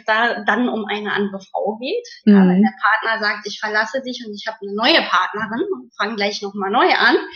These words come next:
Speaker 1: Pikant war für mich halt, dass diese Partnerin die Tochter, äh, die, die, <laughs> Entschuldigung, die Freundin unserer Töchter war.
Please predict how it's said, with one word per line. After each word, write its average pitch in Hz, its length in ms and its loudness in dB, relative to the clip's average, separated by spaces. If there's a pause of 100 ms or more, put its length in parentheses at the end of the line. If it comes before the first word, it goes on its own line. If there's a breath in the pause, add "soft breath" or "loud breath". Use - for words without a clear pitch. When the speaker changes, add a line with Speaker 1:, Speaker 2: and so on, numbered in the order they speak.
(720 loud breath)
Speaker 1:
Pikant 262 420 2
war 285 120 4
für 277 140 0
mich 311 300 4
halt, 269 180 0
dass 240 160 0
diese 269 320 -2 (100)
Partnerin 254 680 -2
die 226 280 -12
Tochter, 233 460 -8
äh, 202 160 0
die, 226 140 -4
die, 285 180 6
<laughs> - 140 2
Entschuldigung, 208 760 0
die 240 200 4 (320)
Freundin 262 380 2
unserer 233 440 -4
Töchter 285 320 -2
war. - 300 -14